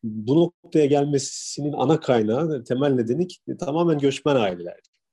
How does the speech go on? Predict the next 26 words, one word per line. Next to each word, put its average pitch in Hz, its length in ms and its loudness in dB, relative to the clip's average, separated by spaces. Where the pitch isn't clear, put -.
Onların 117 480 -4
torunları 117 420 4
ve 131 100 2
çocukları 113 680 0
o - 80 -6
kadar 123 220 4
sahiplendiler 117 840 -2
ki, 180 220 -8
e, 113 120 0
biz 117 260 -2
bu 120 280 -4
platformu 117 460 2
sonuna 120 280 2
kadar 98 320 2
tabii 95 300 -2
onlara 95 400 -2
açmış 90 400 -8
olduk. 90 380 -4
Onlardan 113 720 0
öyle 117 200 4
hikayeler, 113 600 -2
fotoğraflar, 110 760 -4
eşyalar, 110 640 -6
anekdotlar 110 540 0
geldi 113 360 4
ki - 240 -4